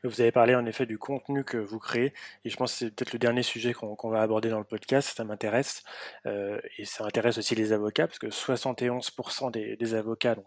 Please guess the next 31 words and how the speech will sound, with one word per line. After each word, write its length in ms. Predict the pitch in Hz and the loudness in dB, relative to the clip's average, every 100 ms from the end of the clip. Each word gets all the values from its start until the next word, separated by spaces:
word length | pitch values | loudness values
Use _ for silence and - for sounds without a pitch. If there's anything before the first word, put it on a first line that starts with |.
| - | -8
toujours 260 | 127 139 | 0 2
dans 60 | 123 | 2
la 100 | 113 | 2
même 140 | 117 | 0
enquête, 340 | 110 - 120 - | -2 -4 -6 -6
euh, 80 | - | -10
ifop, 320 | 113 - 123 - - - - - - | -6 -2 -2 -4 -16 -14 -14 -16 -10
soixante 280 | - 120 123 | -6 -2 -2
et 60 | |
onze 120 | 123 - | -2 -4
pour 140 | 120 | -4
cent 140 | 131 | 0
des 140 | 120 113 | 2 2
avocats 360 | 110 113 123 | 0 0 0
disent 320 | 110 - 131 117 | 0 -2 -6 -4
vouloir 480 | 120 120 127 120 - | 0 6 6 6 2
améliorer 480 | 113 113 113 120 117 | -2 -2 0 2 2
leur 160 | 101 | 2
visibilité, 760 | 101 - 120 113 113 113 156 - | -2 -4 -4 -4 -4 2 2 2
notamment 280 | 107 107 113 | -8 -6 -4
la 120 | 107 | -4
visibilité 480 | 104 110 107 - 113 | -4 -8 -10 -2 -2
en 80 | 98 | 0
ligne, 320 | 110 143 107 - - - - - | -2 -2 -4 -8 -14 -14 -16 -8
et 180 | 113 104 | -4 -4
vous, 360 | 104 135 156 | -4 0 6
en 100 | 139 | 6
effet, 340 | 110 104 143 147 | 6 4 8 8
vous... 420 | 117 107 127 131 | 6 -4 -2 2
Euh, 220 | 107 104 - - - _ - | 4 2 -4 -16 -20 _ -14
bah, 200 | - | -8